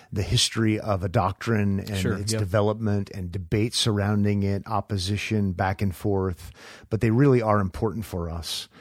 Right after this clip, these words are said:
Speaker 1: if we're going to understand theology.
Speaker 2: Yeah.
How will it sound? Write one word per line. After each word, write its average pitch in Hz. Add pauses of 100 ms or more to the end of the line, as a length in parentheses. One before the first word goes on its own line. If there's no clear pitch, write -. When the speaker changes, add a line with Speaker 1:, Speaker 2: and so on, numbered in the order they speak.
(160)
Speaker 1:
if 107
we're 104
going 101
to 98
understand 101
theology. 85 (140)
Speaker 2:
Yeah. 98